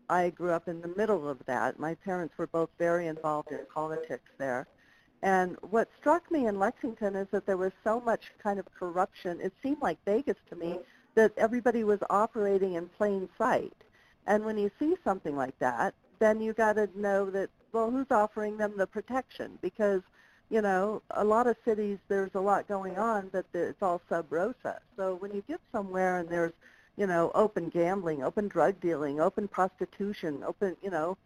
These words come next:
it was like a wide open place with a lot going on, and the people that were involved were at the highest level of the social structure. So that's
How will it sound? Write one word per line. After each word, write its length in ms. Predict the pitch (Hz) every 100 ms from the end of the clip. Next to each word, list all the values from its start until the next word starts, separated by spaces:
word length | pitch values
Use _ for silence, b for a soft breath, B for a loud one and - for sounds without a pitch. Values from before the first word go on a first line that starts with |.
| b b
it 80 | -
was 140 | 254 247
like 160 | 233 214
a 80 | 160
wide 380 | 156 180 214
open 360 | 208 196 190 180
place 320 | - 220 262 -
with 180 | 180 -
a 60 |
lot 280 | 175 190 202
going 320 | 202 185 180 180
on, 380 | 214 208 202 202
and 280 | - 196 196
the 80 | 220
people 440 | - 226 220 208 202
that 180 | 202 -
were 180 | 196
involved 560 | 185 - 175 220 240 -
were 160 | 202 196
at 100 | -
the 80 |
highest 380 | 175 170 196 196 _ b b b -
level 440 | 196 226 226 202 -
of 180 | 196 190
the 340 | - 202 202 202 - -
social 380 | 214 202 - 202 -
structure. 580 | 220 277 - - - - _ b b b b _
So 400 | 240 220 220 208 190
that's 240 | 277 392